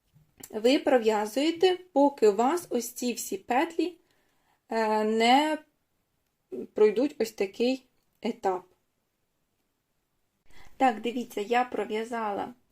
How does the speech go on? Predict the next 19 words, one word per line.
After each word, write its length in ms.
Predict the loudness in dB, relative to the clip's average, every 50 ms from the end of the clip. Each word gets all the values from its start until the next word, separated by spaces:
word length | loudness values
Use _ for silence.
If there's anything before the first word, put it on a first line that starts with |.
| _ -12
е, 220 | -8 -6 -6 -6 -6 -8
усі 200 | -10 -8 -8 -6
наші 340 | -6 -6 -6 -8 -10 -10
рядочки. 520 | -10 -10 -8 -6 -4 -6 -4 -6 -8 -8 -6
Ось 320 | -4 -2 -2 -4 -6 -8
моя 300 | -12 -10 -8 -8 -10 -10 -12 -18 -16 -10
остання 520 | -10 -10 -10 -8 -8 -8 -6 -6 -6 -8 -10
перевернута 720 | -10 -8 -8 -8 -6 -4 -6 -6 -6 -10 -12 -12 -14 -16 -12
петелька 580 | -12 -14 -12 _ -8 -8 -8 -8 -10 _ -10
ось 220 | -10 -8 -10 -12 -16
тут. 360 | _ -12 -12 -12 -12 -14 _ _ _ _ _ _ _ _ _ _ _ _ _ _ _ _ _ _ _ _ _ _ _ _ _ _ _
Ось. 360 | -6 -6 -6 -8 -12 -20 _ _ _ _ _ _ _ _ _ _ _ _ _ -20 -20 -20 -20 -20 _ _ _ _ -14
Далі 460 | -6 -4 -2 -2 -2 -2 -4 -4 -4
я 220 | -2 -2 -2 -2
пров'язала 760 | -4 -4 -6 -6 -6 -4 -6 -6 -4 -4 -4 -4 -2 -4 -4
до 260 | -4 -4 -2 -2 -2
цен-, 280 | -4 -4 -10 -12 -12 -12 -12 _ -10
до 380 | -8 -8 -4 -2 -2 -2 -2
середини, 720 | -4 -6 -6 -6 -6 -6 -8 -6 -6 -4 -4 -4 -4 -8